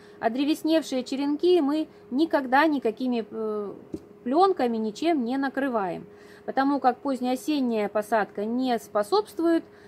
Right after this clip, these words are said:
э, ш-, иссушению черенков, и они в состоянии покоя, они спят, и ничего там не произойдет, просто они будут уже готовы и посажены.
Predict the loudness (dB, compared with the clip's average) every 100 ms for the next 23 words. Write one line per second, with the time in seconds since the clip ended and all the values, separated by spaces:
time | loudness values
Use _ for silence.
0 | -20 -4 0 2 0 -2 -8 -4 -4 2
1 | 2 2 -2 -4 -2 -2 -2 0 0 2
2 | 4 4 4 0 -4 -8 -4 0 0 0
3 | -4 -4 0 4 4 4 2 -2 -4 4
4 | 4 4 -2 -4 -4 -4 -2 0 -2 -2
5 | 0 0 2 0 -2 -4 -2 0 0 0
6 | 0 -2 -4 -4 -8 -4 -4 -2 -4 -2
7 | -2 0 0 0 -2 -2 -4 -8